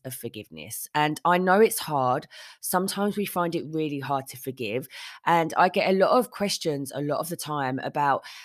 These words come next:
how to let go of people that have wronged us, how to let go of people that have hurt us, how to move on from situations that have had us stuck in the past.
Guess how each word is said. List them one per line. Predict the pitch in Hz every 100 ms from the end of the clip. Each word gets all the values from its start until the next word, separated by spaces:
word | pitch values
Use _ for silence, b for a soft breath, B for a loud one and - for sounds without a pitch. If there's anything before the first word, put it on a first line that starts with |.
| B
how | - 190 185 190
to | 196
let | 190 - -
go | 170 165 165 165 165 165 147
of | 135 127 -
people | 160 147 151
that | -
have | 131 151
wronged | 156 165 156
us, | 151 151 151
how | - 160 165
to | 175
let | 175 -
go | 160
of | 156 143
people | 147 143 143
that |
have | - -
hurt | 160 151 147
us, | 143 139
how | - 151 170
to | -
move | 185 170 175 180 151
on | 143 139 139 B B B -
from | 170
situations | 160 180 - 185 175 175 160 139
that | - -
have | -
had | 175 196
us | -
stuck | - 156 -
in | 147
the | 139
past. | - 120 104 151 -